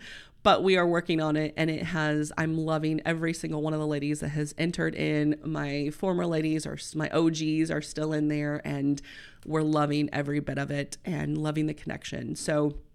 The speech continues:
I realized in June that sometimes it takes butt puckering, on your knees, praying kind of decisions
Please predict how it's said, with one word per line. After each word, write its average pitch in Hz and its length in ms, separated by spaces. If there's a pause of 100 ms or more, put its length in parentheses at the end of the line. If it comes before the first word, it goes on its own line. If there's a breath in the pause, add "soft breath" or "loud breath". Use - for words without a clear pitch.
(580)
I 190 80
realized 190 440
in 190 140
June 151 400 (380 loud breath)
that 175 100
sometimes 170 540
it - 100
takes 151 300
butt 156 280
puckering, 151 640 (640 soft breath)
on 170 180
your 170 140
knees, 160 400
praying 151 640
kind 175 380
of 170 220
decisions 147 880